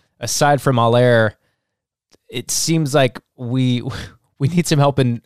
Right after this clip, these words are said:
other areas, uh, like our fullbacks, for instance, or, or in the middle. Like, we, there's definitely other positions that we really need to be looking into besides up top,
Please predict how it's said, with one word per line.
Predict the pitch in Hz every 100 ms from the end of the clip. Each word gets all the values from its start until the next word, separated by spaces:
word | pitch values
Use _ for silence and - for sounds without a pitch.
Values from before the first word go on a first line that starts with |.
| -
other | 127
areas, | 123 135 170 214 - - _ _
uh, | 104 101 98 98 - _
like | 113 107
our |
fullbacks, | 104 123 123 156 - - - _
for | 156
instance, | 160 - 170 147
or, | 123
or | 113 113 113 110
in | 101
the |
middle. | 104 127 147 147
Like, | 107 -
we, | 120
there's | 113 120 104
definitely | 151 135 139
other | 123
positions | 117 113 107 98 101
that | 104
we | 104
really | 101 110 107
need | 104
to | 104
be | 110
looking | 104 98 107
into | 98 - 101 95 - _ _ _ _ _ _
besides | 113 117 98 90 - - _
up | 101 -
top, | 101 90